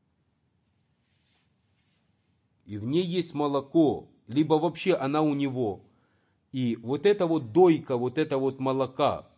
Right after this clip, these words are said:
допустим, за несколько дней куп-, эта дойка «Истощит эту корову, допустим, или овцу, истощит её», то он говорит, что ему нельзя, что её доить.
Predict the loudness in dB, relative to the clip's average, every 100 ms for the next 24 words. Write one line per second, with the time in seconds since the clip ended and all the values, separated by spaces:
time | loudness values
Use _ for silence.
0 | _ -12 -10 -10 -6 -4 -2 -4 -6 -6
1 | -6 -6 -8 -10 -6 -4 -4 -2 0 0
2 | -2 -8 -10 _ _ _ _ -4 -2 0
3 | -2 0 0 0 0 -2 0 0 2 0
4 | -2 -4 -6 -8 -10 -10 -12 -12 -16 _
5 | _ -8 -4 -2 -4 -4 -2 0 -2 -8
6 | _ -8 -4 -4 -4 -4 -6 -6 -4 -4
7 | -6 -8 _ _ _ _ 2 2 4 2
8 | 2 0 0 2 0 0 -2 -4 -4 -6
9 | -6 -4 -4 -4 -6 -8 -16